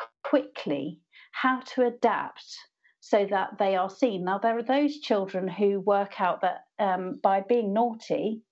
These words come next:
it's attention. Now, that's an inelegant mechanism to try to get their needs met.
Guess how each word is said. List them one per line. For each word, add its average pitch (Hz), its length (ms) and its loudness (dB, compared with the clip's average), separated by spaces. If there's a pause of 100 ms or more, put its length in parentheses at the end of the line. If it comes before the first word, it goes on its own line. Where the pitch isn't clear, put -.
(180)
it's - 220 -2 (200)
attention. 269 640 -2 (760)
Now, 220 120 4
that's - 260 0
an 240 180 2
inelegant 233 640 2
mechanism 190 580 -2
to - 100 -10
try 190 260 -2
to - 100 -12
get - 160 0
their 185 140 -2
needs 254 320 0
met. 160 320 -2